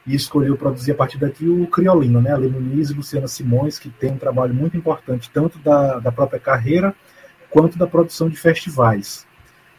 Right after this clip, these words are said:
E essa, essa coisa de interiorização, né? Voltando aqui ao Rabo de Vaca, chegando nos bairros, né? Anil, Coab, Anjos da Guarda, et cetera. E uma da, al-, algumas das fotos que o Adalberto mostrou aí da reportagem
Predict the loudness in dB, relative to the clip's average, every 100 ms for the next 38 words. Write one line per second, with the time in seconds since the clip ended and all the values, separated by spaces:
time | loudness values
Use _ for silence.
0 | _ 0 2 4 2 0 0 -4 0 2
1 | 2 0 0 0 4 4 4 2 2 2
2 | 2 2 2 2 2 2 2 0 0 0
3 | 0 0 0 0 -2 -2 -6 -6 -2 0
4 | 0 -4 -2 0 0 0 -2 0 2 2
5 | -2 -2 -2 0 0 -2 -4 -6 -4 0
6 | 0 -2 -6 -6 -10 -14 -6 -2 -2 -4
7 | -12 -10 -6 -4 -6 -12 _ _ _ _
8 | _ 2 4 6 4 2 2 0 4 2
9 | 2 2 2 2 2 2 2 -2 -2 0
10 | 2 0 2 2 2 0 -2 -8 -6 -6
11 | -4 -2 0 0 0 0 -2 2 2 2
12 | 0